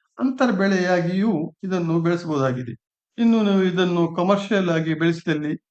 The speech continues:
ಕೆಲ ಆಯುರ್ವೇದಿಕ್ ಔಷಧಿ ತಯಾರಿಸುವ ಕಂಪನಿಗಳು ಇದನ್ನು, ಹ್ಮ್, ಖರೀದಿ ಮಾಡಿಕೊಳ್ತದೆ. ಇದು ನೋನಿ ಕೃಷಿಯ ಬಗ್ಗೆ ಸಂಕ್ಷಿಪ್ತವಾದಂತಹ ಮಾಹಿತಿಯಾಗಿದ್ದು, ನಿಮ್ಗೆ ಇನ್ನೂ ಹೆಚ್ಚಿನ ಮಾಹಿತಿ ಬೇಕಾದಲ್ಲಿ ಕಾಮೆಂಟ್ ಬಾಕ್ಸ್‌ನಲ್ಲಿ ಕಾಮೆಂಟ್ ಮಾಡಿ ತಿಳಿಸಿ.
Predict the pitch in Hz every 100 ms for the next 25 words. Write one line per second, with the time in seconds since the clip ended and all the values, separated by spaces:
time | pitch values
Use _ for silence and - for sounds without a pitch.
0 | _ - 220 214 - 180 190 208 185 196
1 | 190 - _ _ _ - 202 196 214 180
2 | 175 180 180 175 170 170 165 151 180 175
3 | - 160 151 147 151 175 160 143 - _
4 | _ _ - 180 175 175 185 175 165 156
5 | 147 139 143 127 113 113 _ _ _ -
6 | 214 233 233 180 208 240 - 196 165 214
7 | 180 175 170 160 180 190 175 247 - 202
8 | 175 165 160 160 175 156 139 143 165 175
9 | 175 165 160 156 160 - _ _ _ -
10 | 233 233 220 214 214 170 175 240 202 175
11 | 160 165 165 190 - 175 160 165 165 175
12 | 165 196 165 160 _ - 202 208 185 175
13 | 165 165 170 151 143 175 185 170 165 160
14 | 139 156 143 151